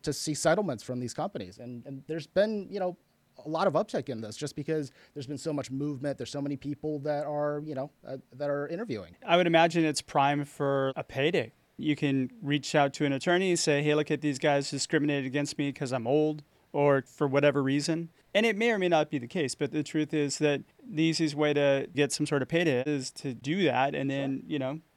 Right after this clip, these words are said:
Speaker 2: the company settles and puts it away.
Speaker 1: I mean, I'm not saying that there aren't valid claims, obviously there are, but,
Speaker 2: No.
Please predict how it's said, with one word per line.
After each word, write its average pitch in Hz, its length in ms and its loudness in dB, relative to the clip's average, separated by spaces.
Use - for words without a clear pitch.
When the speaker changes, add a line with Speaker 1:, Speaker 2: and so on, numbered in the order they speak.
Speaker 2:
the - 60 -20
company 151 340 2
settles 156 460 4
and 135 380 -2
puts 147 180 -2
it 147 60 -2
away. 151 300 -2
Speaker 1:
I - 60 -4
mean, 202 140 2
I'm 208 100 2
not 240 220 2
saying 226 180 0
that 160 140 0
there 160 260 0
aren't 156 280 -2
valid 147 340 -2
claims, 156 320 -2
obviously 98 420 -8
there 117 160 -8
are, 135 260 -4
but, 135 140 0
Speaker 2:
No. 131 240 2